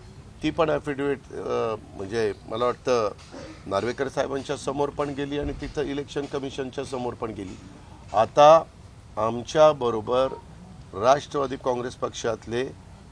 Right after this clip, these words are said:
मॅक्झिमम, मॅक्झिमम जिल्हा अध्यक्ष देखील आहे,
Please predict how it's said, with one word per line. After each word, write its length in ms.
मॅक्झिमम, 760
मॅक्झिमम 720
जिल्हा 360
अध्यक्ष 480
देखील 360
आहे, 200